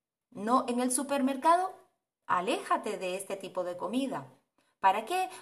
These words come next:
Para que no esté en tu nevera y para que no esté en tu despensa.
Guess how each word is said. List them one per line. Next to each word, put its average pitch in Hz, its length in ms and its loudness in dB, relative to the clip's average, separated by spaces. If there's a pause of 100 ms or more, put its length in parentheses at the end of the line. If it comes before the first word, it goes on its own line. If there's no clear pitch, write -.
Para 220 260 2
que - 300 -12
no 180 160 -6
esté 190 200 -2
en 254 120 6
tu 277 80 -2
nevera 294 580 0
y 320 80 -2
para 302 220 4
que 269 100 0
no 330 80 -2
esté 427 220 -6
en 392 100 -6
tu 214 100 -6
despensa. - 640 -8